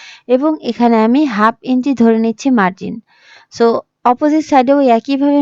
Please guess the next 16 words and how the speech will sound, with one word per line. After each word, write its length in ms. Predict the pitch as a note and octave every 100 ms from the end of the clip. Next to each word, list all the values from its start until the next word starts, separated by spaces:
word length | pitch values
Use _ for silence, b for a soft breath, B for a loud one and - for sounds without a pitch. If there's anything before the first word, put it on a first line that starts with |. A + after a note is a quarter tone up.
| C4+
মার্কিং 280 | A#3 A#3 C#4 C4+
করে 160 | C4+ C4 C4
দিচ্ছি, 260 | B3 - G#4 -
যাতে 200 | B3 C4+ C4+
করে 160 | C4+ C4+
এখানে 240 | B3+ A#3 A3+
আমাদের 240 | A3 A#3 C#4 A#3
লাইন 200 | G#3 A#3 B3
টানতে 320 | B3+ B3 A#3+ D4+ - A3
একদম 380 | A3+ A#3 D4 G4 -
সুবিধা 340 | - G#3 F#3 F#3
হয়, 180 | F3 - _ _
ঠিক 140 | - A#3+
আছে? 180 | C4+ F4 A4+ B B B B -
So 60 | B3+ B3
এখানে 260 | A#3+ D#4